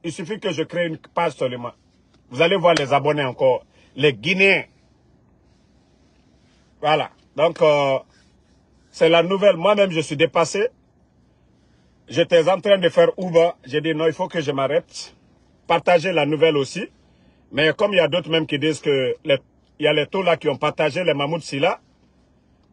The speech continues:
Voilà. Parce que moi, ça faisait deux, trois jours, je n'avais pas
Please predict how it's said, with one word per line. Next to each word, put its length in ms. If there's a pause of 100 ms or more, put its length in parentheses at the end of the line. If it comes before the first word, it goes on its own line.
(100)
Voilà. 420 (100)
Parce 140
que 180
moi, 260
ça 160
faisait 340
deux, 180
trois 260
jours, 160
je 100
n'avais 200
pas 360